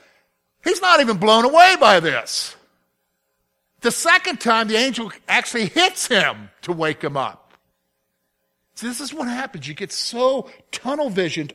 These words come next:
on what's going on in your life. But the fact is, God still cares for you. Here's the second thing I want you to see there. The Lord shows grace in hearing our complaints. Here's what goes on.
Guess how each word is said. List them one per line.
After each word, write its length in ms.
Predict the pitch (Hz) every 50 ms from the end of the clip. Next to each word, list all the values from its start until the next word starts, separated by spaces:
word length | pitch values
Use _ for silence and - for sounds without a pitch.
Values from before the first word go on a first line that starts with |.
| -
on 200 | 156 165 160 156
what's 280 | 156 190 233 240 - -
going 340 | - 233 226 214 208 196 202 -
on 260 | 170 180 190 196 202
in 120 | 196 180
your 120 | 160 151 143
life. 540 | 143 151 170 190 190 170 143 120 - _ _ _ _ _ _ _ _ _ _ _ _ _ _ _ _ _ _ _ _ _ _ _ _
But 80 | 160 135
the 80 | 139
fact 320 | - - 165 165 160 - 147
is, 120 | 131 110
God 280 | 107 123 131 131 123 -
still 180 | - - 123
cares 300 | 117 _ - 165 160 151
for 140 | - - 107
you. 60 | 104
Here's 200 | 101 143 170 160
the 40 | 160
second 300 | 147 - 185 170 180 156
thing 100 | - 127
I 40 | 123
want 200 | 120 123 117 -
you 60 | -
to 80 | 143 -
see 140 | - 127
there. 140 | 110 107 113 _ _ _ _ _ _ _ _ _ _ _ _ _ _ _ _ _ _ _ _ _ _ _ _ _ _ -
The 100 | 135 131
Lord 360 | 135 147 156 175 185 180 -
shows 420 | - - - 165 139 139 135 120
grace 840 | 123 117 - 147 151 160 160 160 139 127 117 - - - - - - _ _ _ _ _ _ _ _ _ _ _ _ _ _ _ _
in 120 | - 143 135
hearing 400 | 113 139 170 170 160 160 151 147
our 140 | 143 143 139
complaints. 520 | - - 139 - 143 175 165 147 123 -
Here's 220 | - 180 185 -
what 160 | 196 190 - -
goes 220 | - 196 185 165
on. 240 | 202 214 185 151